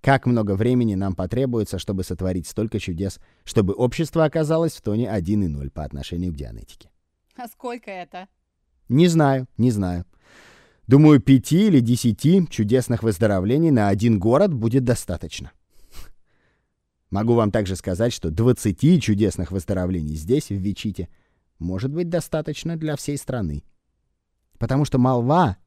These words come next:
Speaker 1: это очень своеобразная штука. Она быстро распространяется. Газетчики любят говорить, что они необходимы для жизни общества.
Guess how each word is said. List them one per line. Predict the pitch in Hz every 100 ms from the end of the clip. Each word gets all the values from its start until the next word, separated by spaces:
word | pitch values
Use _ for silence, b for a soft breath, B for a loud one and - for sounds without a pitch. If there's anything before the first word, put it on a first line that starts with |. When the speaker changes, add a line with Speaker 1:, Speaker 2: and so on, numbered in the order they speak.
| _
Speaker 1:
это | - - -
очень | - 220 - 190
своеобразная | - 101 95 82 92 92 80
штука. | - - - - _ _ _ _ _ _ _ _ -
Она | 120 131
быстро | 107 110 135 - 135
распространяется. | 131 120 - 101 101 92 80 76 - 67 - _ _ _ _ _ _ _ _ _ _ _ -
Газетчики | 87 123 131 127 - 87
любят | 98 113 101
говорить, | 87 92 113 147 - b b
что | -
они | 98 120 160
необходимы | 135 139 104 123 131 226 185
для | 117 117
жизни | 117 107 95
общества. | 92 82 - - -